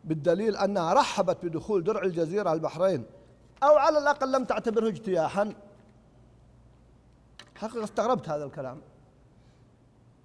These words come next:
فرحت أبحث، فإذا وزيرة الخارجية الأمريكية تقول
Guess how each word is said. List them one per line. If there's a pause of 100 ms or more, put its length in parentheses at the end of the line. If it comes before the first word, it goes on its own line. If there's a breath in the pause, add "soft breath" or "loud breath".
(200)
فرحت
أبحث،
فإذا
وزيرة
الخارجية
الأمريكية (2000)
تقول